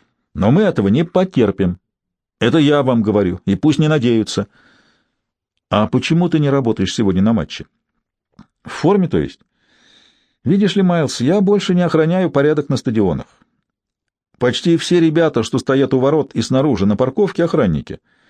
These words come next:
Из кармана спортивной куртки он вынул изящную портативную рацию и показал её собеседникам.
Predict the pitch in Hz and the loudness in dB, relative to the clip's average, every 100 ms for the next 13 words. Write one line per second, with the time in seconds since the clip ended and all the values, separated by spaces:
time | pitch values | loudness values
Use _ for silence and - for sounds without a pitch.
0 | _ _ _ _ 92 - 110 117 127 107 | _ _ _ _ -10 -2 2 2 2 0
1 | - 95 117 95 95 113 123 - 104 101 | -2 -4 0 0 0 -2 -6 -4 -4 0
2 | 98 95 117 107 - 92 107 110 - 101 | 0 2 2 0 -2 -2 0 -2 -2 -2
3 | 90 92 95 95 101 92 90 110 131 - | -2 -2 -2 -2 0 0 2 0 -2 -2
4 | 90 80 - 95 90 95 90 80 76 80 | -4 -2 -8 -6 -2 0 0 -2 -4 -6
5 | 82 110 87 76 80 | -6 -4 -4 -4 -6